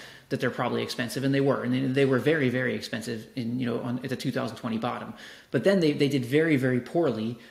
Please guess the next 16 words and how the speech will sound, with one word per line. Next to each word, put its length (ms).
And 260
they've 120
done 120
a 20
little 140
better 160
recently, 320
but 140
they 100
did 160
very, 240
very 180
poorly 420
off 260
the 80
bottom. 320